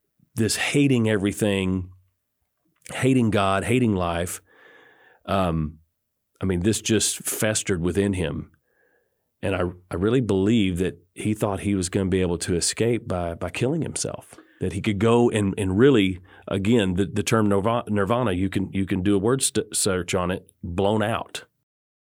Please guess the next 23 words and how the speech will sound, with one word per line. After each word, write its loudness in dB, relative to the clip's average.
extinguished -2
out. -4
And -4
in -4
fact, 0
in -2
his 2
suicide 0
note, -2
he -4
said, 0
"It's -4
better 0
to 0
burn 0
out -2
than -4
fade -2
away," 0
something -4
Neil 0
Young -2
said, -2